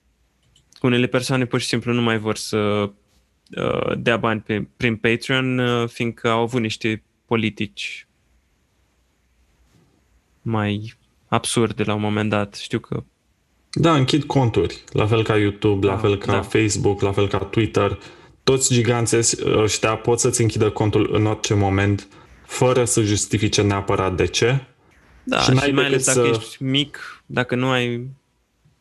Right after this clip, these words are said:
Speaker 1: o voce puternică în, în zona în care ai crescut, mă refer pe internet,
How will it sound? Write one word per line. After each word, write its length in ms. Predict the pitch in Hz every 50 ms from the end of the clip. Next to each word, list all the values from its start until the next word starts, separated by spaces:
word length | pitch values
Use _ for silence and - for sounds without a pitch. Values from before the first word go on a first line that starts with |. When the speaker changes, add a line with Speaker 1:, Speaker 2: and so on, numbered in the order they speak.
| _ _ _ _ _ _ _ _ _ _
Speaker 1:
o 140 | - 127 127
voce 560 | 117 117 120 123 120 - - 123 113 113 107 -
puternică 720 | - 120 107 - 113 117 120 123 117 107 - 113 110 107 107
în, 320 | 107 107 107 107 104 104 113 - _ _ _ _ _ _ _ _ _ _ _ -
în 260 | - 160 - 123 123 117
zona 280 | 113 127 127 120 113
în 80 | 110 104
care 460 | - 110 107 107 107 107 107 107 107 - _ _ _ _
ai 140 | - 120 117
crescut, 580 | - - 117 - - - 151 147 147 - - _ _ - - - - - - - - - _ _ _ _ _ _ _
mă 160 | - - 110
refer 260 | 117 117 - 120 117
pe 120 | - - 113
internet, 760 | 107 104 107 101 101 - 110 - 120 123 123 123 - -